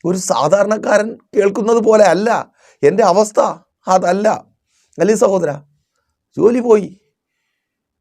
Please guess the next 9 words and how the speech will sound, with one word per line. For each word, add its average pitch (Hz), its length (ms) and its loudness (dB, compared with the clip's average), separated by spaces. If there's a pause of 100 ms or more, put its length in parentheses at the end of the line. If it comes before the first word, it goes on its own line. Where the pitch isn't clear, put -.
(280)
ഇനി 165 200 -2
മുൻപിൽ 208 240 -2 (1700)
എങ്ങോട്ട് 139 340 -6
പോകണമെന്നറിയത്തില്ല. 202 920 -2 (500)
ശൂന്യതയുടെ 175 640 0
പെരുവഴി, 156 360 -2 (1080)
നിരാശയുടെ 156 580 0
പ്രതീക്ഷകൾ 165 480 2
അസ്തമിച്ച 147 380 -8